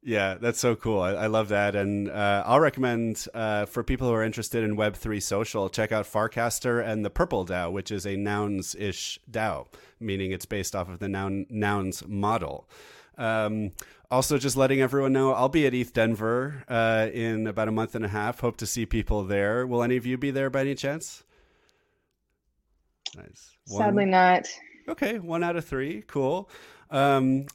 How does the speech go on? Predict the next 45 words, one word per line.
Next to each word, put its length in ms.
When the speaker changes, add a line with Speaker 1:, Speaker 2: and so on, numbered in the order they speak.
Speaker 1:
all 140
right. 420
Uh, 220
really 260
quick, 380
where 160
can 180
people 300
find 500
each 240
of 140
you? 100
We 140
already 200
heard, 380
uh, 220
it's, 320
uh, 360
dao 260
science 680
dot 280
org, 340
where 200
you 80
can 140
find 460
the 120
interactive 500
version 320
of 60
the 80
paper. 500
Where 180
can 140
people 240
find 420
each 200
of 120
you 300
on 200
the 80
web 300
or 160
on 180
social? 480